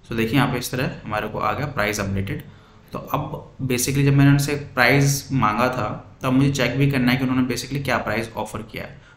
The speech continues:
तो मुझे just यहाँ पे inquiry number select करना है और आप देखेंगे यहाँ पे automatically सारा data retrieve होकर आपके सामने आ जाएगा, Right guys। जैसा कि आप देख पा रहे हैं automatically सारा data retrieve होकर आ गया, जिसमें क्या pricing रहेगी, क्या जीएसटी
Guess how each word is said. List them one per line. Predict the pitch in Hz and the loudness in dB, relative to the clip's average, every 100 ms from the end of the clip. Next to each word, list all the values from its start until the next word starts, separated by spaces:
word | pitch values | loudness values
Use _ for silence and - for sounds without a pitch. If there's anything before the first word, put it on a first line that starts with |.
| - | -10
तो | 120 | -4
मुझे | 113 143 | 2 6
just | 143 147 143 | 6 4 2
यहाँ | 131 | 0
पे | 151 175 - - _ | 0 -4 -8 -18 _
inquiry | 120 117 117 131 | -6 0 2 4
number | 143 120 123 | 4 4 2
select | 120 - 123 - | 0 -2 -2 -4
करना | 110 107 | -8 -6
है | 135 - - - - | -6 -8 -12 -20 -10
और | 131 127 | -2 2
आप | 131 127 | 2 0
देखेंगे | 117 135 143 | 0 2 2
यहाँ | 135 | 2
पे | 143 | 0
automatically | 117 117 135 143 131 131 139 139 | 0 0 2 2 2 0 -2 -2
सारा | 139 120 120 | 0 0 2
data | 131 113 123 | 2 0 0
retrieve | 127 113 123 123 | -2 -2 -2 -2
होकर | 113 117 117 | -2 -2 -2
आपके | 113 127 | -2 -6
सामने | 131 107 110 110 | -4 -2 0 -2
आ | |
जाएगा, | 98 - - - - - - - - - - _ _ _ - _ - - - - - - - - - | -2 -8 -14 -18 -20 -20 -20 -16 -16 -16 -20 _ _ _ -20 _ -20 -20 -20 -20 -20 -18 -18 -20 -8
Right | 107 117 | -2 2
guys। | 131 139 139 | 4 4 2
जैसा | - 120 | 0 -2
कि | 123 | -2
आप | 117 | 0
देख | 110 110 | -2 0
पा | 107 | 0
रहे | 127 | 0
हैं | - | -4
automatically | 117 117 135 131 139 139 | -4 -2 0 0 0 -2
सारा | 139 127 123 | 0 0 -2
data | 120 131 | -2 -2
retrieve | 123 117 127 123 | -2 -4 -4 -4
होकर | 117 123 | -4 -2
आ | 113 | -2
गया, | 104 127 - - - - - - | -2 -6 -10 -18 -20 -20 -16 -6
जिसमें | 117 - 127 - - - | -6 -2 -2 -2 -8 -6
क्या | 127 117 | 0 0
pricing | - 117 113 113 123 | 2 0 2 -2 -2
रहेगी, | 123 123 127 135 | -2 0 0 0
क्या | 120 | -2
जीएसटी | 110 107 - | -2 -6 -6